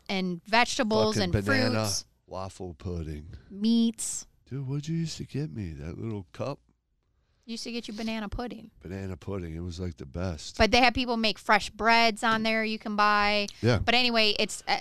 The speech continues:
Speaker 1: it's all this stuff. They bring it to your house. You
Speaker 2: It's
Speaker 1: get,
Speaker 2: been a while
Speaker 1: you
Speaker 2: since
Speaker 1: get a
Speaker 2: we've done
Speaker 1: special
Speaker 2: it.
Speaker 1: bag from
Speaker 2: Could be
Speaker 1: them.
Speaker 2: a lot bigger now, huh?
Speaker 1: Well, if it's,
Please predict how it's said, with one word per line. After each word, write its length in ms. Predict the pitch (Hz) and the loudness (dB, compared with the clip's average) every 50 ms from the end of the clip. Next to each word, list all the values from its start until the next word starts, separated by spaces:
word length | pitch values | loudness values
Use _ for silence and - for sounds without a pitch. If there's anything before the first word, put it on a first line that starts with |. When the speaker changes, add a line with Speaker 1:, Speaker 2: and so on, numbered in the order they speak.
| - | 0
Speaker 1:
it's 180 | - 220 - - - | -4 -4 -2 2 6
all 200 | 226 240 262 262 | 8 8 8 8
this 140 | 247 247 - | 4 2 -2
stuff. 480 | - - 247 220 220 226 - - - _ _ _ _ _ _ - | 0 2 6 6 6 4 2 -6 -20 _ _ _ _ _ _ -4
They 120 | 208 208 | -2 0
bring 180 | 180 220 233 240 | 2 2 2 2
it 140 | 240 233 - | 2 0 0
to 80 | - | 0
your 100 | 233 220 | 0 0
house. 500 | 226 214 214 208 208 208 196 - - - _ _ - | 4 6 6 6 6 6 4 -2 -8 -8 _ _ -8
You 60 | - | -6
Speaker 2:
It's 60 | - 190 | 2 4
Speaker 1:
get, 120 | - 339 | 4 4
Speaker 2:
been 80 | 311 220 | 4 4
a 20 | |
while 200 | - 139 156 170 | 2 2 2 2
Speaker 1:
you 60 | 147 | 2
Speaker 2:
since 160 | 226 233 214 | 2 2 4
Speaker 1:
get 80 | 240 240 | 4 4
a 20 | |
Speaker 2:
we've 120 | 220 202 - | 4 2 4
done 120 | - - 233 | 4 4 4
Speaker 1:
special 160 | 139 131 233 214 | 6 4 2 4
Speaker 2:
it. 40 | |
Speaker 1:
bag 300 | 185 208 202 202 208 202 | 4 6 6 6 4 2
from 160 | - 226 220 214 | 0 -2 0 2
Speaker 2:
Could 220 | 214 208 214 208 202 | 4 4 4 4 4
be 60 | - | 2
Speaker 1:
them. 100 | 104 104 | 0 0
Speaker 2:
a 20 | |
lot 200 | 104 101 95 82 | -2 -2 -4 -4
bigger 260 | 92 113 127 127 101 87 | -4 -4 -4 -4 -6 -8
now, 320 | 90 104 117 127 107 98 | -6 -6 -6 -4 -6 -6
huh? 140 | 95 98 120 240 | -6 -4 2 4
Speaker 1:
Well, 220 | 233 240 233 - - | 6 6 6 6 4
if 160 | 226 220 - | 0 0 0
it's, 180 | 233 208 - | -2 -2 -2